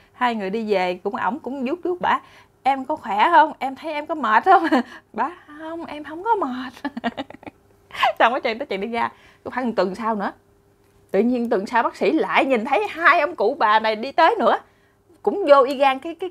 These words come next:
cái, cái, cái bãi đó, y gan như gắt cái, cái, cái chiêu đó. Cũng là: "Bác sĩ ơi, nghe giùm tôi hơi thở,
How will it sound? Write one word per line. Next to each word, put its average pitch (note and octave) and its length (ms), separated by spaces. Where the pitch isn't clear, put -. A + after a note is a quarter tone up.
cái, F4 180
cái, F#4 180
cái - 80
bãi A3+ 260
đó, F4 60
y C#4 140
gan B3+ 240
như B3+ 160
gắt D#4 260
cái, G4 100
cái, F#4 180
cái F4+ 120
chiêu C4 220
đó. D#4 140
Cũng G#3 160
là: F4+ 100
"Bác D#4 180
sĩ G#3 220
ơi, A#3+ 340
nghe A#3+ 260
giùm F3 160
tôi A#3+ 220
hơi B3 200
thở, - 300